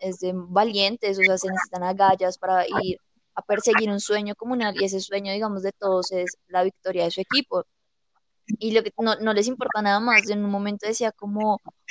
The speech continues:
como, como, o sea, se puede, o sea, los pueden matar en carretera, les pueden hacer algo,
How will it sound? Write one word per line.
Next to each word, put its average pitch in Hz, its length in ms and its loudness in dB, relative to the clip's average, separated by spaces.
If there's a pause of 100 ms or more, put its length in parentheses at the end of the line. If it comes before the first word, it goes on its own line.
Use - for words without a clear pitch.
(220)
como, 214 280 4
como, 208 280 -2
o 220 80 -4
sea, 208 160 0
se 208 160 -2
puede, 190 400 2
o - 40 -16
sea, 208 200 -2 (520)
los 202 200 0
pueden 190 240 0
matar 196 380 2
en 185 100 -6
carretera, 196 680 0
les 196 160 -6
pueden 180 320 0
hacer 185 240 2
algo, 185 640 2